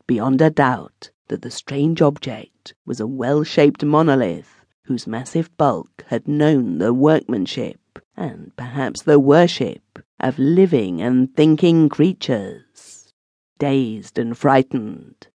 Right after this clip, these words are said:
yet not without a certain thrill of the scientist's or the archaeologist's delight, I examined my surroundings more closely.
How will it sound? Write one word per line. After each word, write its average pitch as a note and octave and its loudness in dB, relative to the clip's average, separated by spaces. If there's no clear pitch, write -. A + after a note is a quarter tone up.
yet C#3 -12
not F#3+ -6
without A#3 2
a G3 -4
certain G#3 2
thrill E3 2
of G2 -6
the C#3+ 2
scientist's E3 -2
or C3 4
the C#3+ 6
archaeologist's D#3 4
delight, D3 0
I A#2 -12
examined C#3+ -4
my C#3 0
surroundings D3 -2
more D3+ 2
closely. A2 -4